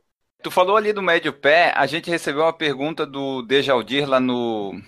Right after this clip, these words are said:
no Instagram, que ele perguntou assim: ó, se vocês recebem muito feedback de corredores reclamando da indução dos calçados em pisar com o médio pé.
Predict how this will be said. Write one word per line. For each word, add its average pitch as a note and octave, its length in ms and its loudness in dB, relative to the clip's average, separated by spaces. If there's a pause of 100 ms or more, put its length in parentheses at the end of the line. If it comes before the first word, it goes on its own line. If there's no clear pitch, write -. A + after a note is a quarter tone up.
no A#2 120 -2
Instagram, B2+ 640 0
que C#3 100 -2
ele C#3 80 -2
perguntou C#3+ 300 2
assim: D#3+ 360 -2
ó, A#2+ 80 4
se B2+ 160 -4
vocês D3+ 280 0
recebem D3+ 360 0
muito D#3 260 -2
feedback D3 480 0
de C#3+ 80 -10
corredores C3+ 500 0
reclamando F3 640 2
da E3 160 2
indução D3 400 -2
dos D3 120 -8
calçados C3 420 2
em C#3+ 80 -4
pisar B2+ 340 0
com C#3 100 -10
o C3 60 -6
médio C#3 340 0
pé. A2 280 0